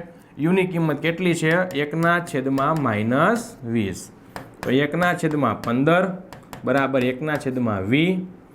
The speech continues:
પ્લસ માઇનસ માઇનસ એકના છેદમાં વીસ. આ માઇનસ જમણી બાજુ, ડાબી બાજુ આવે તો પ્લસ થાય. એકના છેદમાં પંદર વત્તા એકના છેદમાં વીસ બરાબર એકના છેદમાં વી. હવે મારે પંદર અને વીસનો લસા લેવાનો છે.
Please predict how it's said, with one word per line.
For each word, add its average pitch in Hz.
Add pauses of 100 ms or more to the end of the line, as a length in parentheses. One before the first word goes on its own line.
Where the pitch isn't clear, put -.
(340)
પ્લસ 147
માઇનસ 123
માઇનસ 143
એકના 120
છેદમાં 120
વીસ. 101 (280)
આ 170
માઇનસ 190
જમણી 202
બાજુ, 202
ડાબી 165
બાજુ 190
આવે 185
તો 175
પ્લસ 185
થાય. 185 (340)
એકના 160
છેદમાં 147
પંદર 160
વત્તા 135
એકના 147
છેદમાં 123
વીસ 190
બરાબર 117
એકના 123
છેદમાં 127
વી. 98 (460)
હવે 160
મારે 185
પંદર 196
અને 196
વીસનો 180
લસા 170
લેવાનો 185
છે. 175